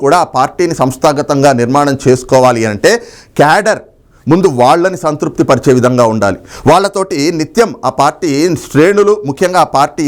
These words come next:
అధినేత కూడా వాళ్ళతోటి మమేకం అవుతూ వాళ్ళకు ఉన్నటువంటి సమస్యలు ఏమిటి, పార్టీని ఏ విధంగా ప్రజల్లోకి తీసుకెళ్ళాలి, దాంట్లో వాళ్ళని కార్యరూపులుగా చేసేందుకు ఏ రకంగా వాళ్ళు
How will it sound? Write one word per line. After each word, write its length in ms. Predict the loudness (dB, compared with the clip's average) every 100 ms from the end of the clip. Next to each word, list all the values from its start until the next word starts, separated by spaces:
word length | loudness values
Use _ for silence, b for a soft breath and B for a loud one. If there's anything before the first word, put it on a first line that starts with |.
| 0
అధినేత 340 | 0 0 0 -2 0
కూడా 200 | 2 2 -2 B 0
వాళ్ళతోటి 440 | 0 0 -4 -4 -2 0
మమేకం 360 | 2 0 0 -2
అవుతూ 180 | 0 2 2
వాళ్ళకు 200 | 0 -4
ఉన్నటువంటి 340 | -4 -4 -4 -2
సమస్యలు 360 | 0 0 2 2
ఏమిటి, 200 | 2 0 0 0
పార్టీని 400 | 0 0 0 4 4
ఏ 40 | 4
విధంగా 280 | 2 0 -2
ప్రజల్లోకి 500 | -2 2 2 2 -2 -10
తీసుకెళ్ళాలి, 480 | -4 0 2 4 0 B B -2
దాంట్లో 300 | 0 0 0 2 2
వాళ్ళని 380 | 2 0 -2 -2 -2
కార్యరూపులుగా 600 | 0 0 0 0 2 2 0
చేసేందుకు 380 | 2 2 2 2 4
ఏ 40 | 2
రకంగా 300 | -2 -2 0 2
వాళ్ళు 160 | 0